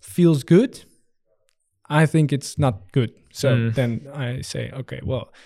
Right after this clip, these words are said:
Speaker 1: let's first find out what's missing, and then we might go further." But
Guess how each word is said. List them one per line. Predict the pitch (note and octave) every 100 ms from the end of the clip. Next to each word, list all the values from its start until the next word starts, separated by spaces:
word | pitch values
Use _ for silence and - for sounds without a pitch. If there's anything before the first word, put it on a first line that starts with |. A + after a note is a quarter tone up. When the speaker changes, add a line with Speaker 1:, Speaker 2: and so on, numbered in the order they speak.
| _ _
Speaker 1:
let's | C#3 -
first | - D#3+ D3 - _ _
find | - C3 C3
out | B2 B2 -
what's | C3+ A#2 C#3+
missing, | F3 - F3+ E3+
and | C#3 C3
then | C3 B2+ B2+
we | C3
might | B2+ C3 B2+ B2+ -
go | C#3 A#2+
further." | A#2 - A2+ B2 F#3
But | E3 A2 -